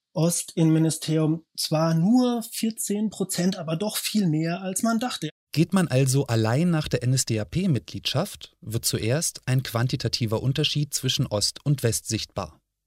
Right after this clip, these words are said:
Speaker 2: Dieser nahm im Laufe der fünfziger Jahre noch zu. Neunzehnhunderteinundsechzig, im Jahre des Eichmann-Prozesses, hatte die Zahl Belasteter in westlichen Behörden einen Höhepunkt erreicht.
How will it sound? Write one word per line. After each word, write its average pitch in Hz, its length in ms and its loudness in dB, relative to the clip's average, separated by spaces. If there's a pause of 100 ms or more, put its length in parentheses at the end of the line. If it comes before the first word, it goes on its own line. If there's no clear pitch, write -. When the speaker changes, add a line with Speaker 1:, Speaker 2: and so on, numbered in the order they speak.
(240)
Speaker 2:
Dieser 131 460 2
nahm 117 220 2
im 113 120 2
Laufe 113 300 2
der 117 100 2
fünfziger 131 480 -2
Jahre 104 320 0
noch 135 200 2
zu. - 340 -4 (560)
Neunzehnhunderteinundsechzig, 113 1500 -2
im 107 140 -2
Jahre 98 220 -4
des - 160 -4
Eichmann-Prozesses, 110 960 -2 (320)
hatte 127 220 0
die 127 120 -4
Zahl 113 360 2
Belasteter 113 640 -2
in 110 200 0
westlichen 110 480 -4
Behörden 110 500 0
einen 123 260 2
Höhepunkt 139 520 -2
erreicht. 107 460 -4